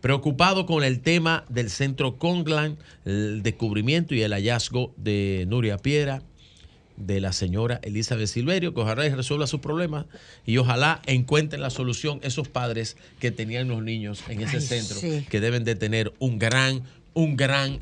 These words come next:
Speaker 1: drama.
Speaker 2: Desconcierto.
Speaker 1: Un gran drama. Miren, no sé si ustedes vieron, por otro lado, los tweets de Hipólito Mejía ayer.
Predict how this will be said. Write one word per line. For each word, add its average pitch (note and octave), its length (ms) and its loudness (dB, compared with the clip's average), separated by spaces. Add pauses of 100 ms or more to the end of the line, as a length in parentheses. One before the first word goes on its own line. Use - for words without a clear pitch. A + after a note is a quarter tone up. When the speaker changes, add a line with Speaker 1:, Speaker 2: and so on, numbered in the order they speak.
Speaker 1:
drama. A2+ 520 4
Speaker 2:
Desconcierto. F#3+ 580 -6
Speaker 1:
Un A#2 100 -2
gran A2+ 300 -2
drama. F#2 240 -4 (280)
Miren, F#3 240 2
no F#3 80 2
sé G#3 140 0
si G#3 100 -2
ustedes G3 320 0
vieron, B2 420 2 (200)
por F#2+ 140 -8
otro - 260 -2
lado, A2+ 400 0
los A#2+ 240 0
tweets D#3 180 2
de D#3+ 60 2
Hipólito C#3 400 -2
Mejía B2 400 2
ayer. F#2 420 -2